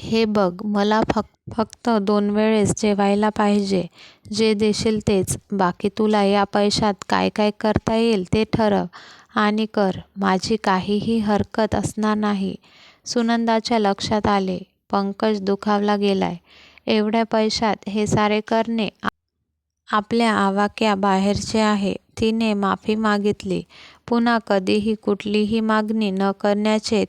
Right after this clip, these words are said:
तिने मनाशी ठरवले. पंकज थोडंसंच गालात हसला.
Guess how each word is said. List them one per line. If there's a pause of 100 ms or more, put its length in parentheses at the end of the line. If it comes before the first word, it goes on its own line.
तिने
मनाशी
ठरवले. (580)
पंकज
थोडंसंच (160)
गालात
हसला.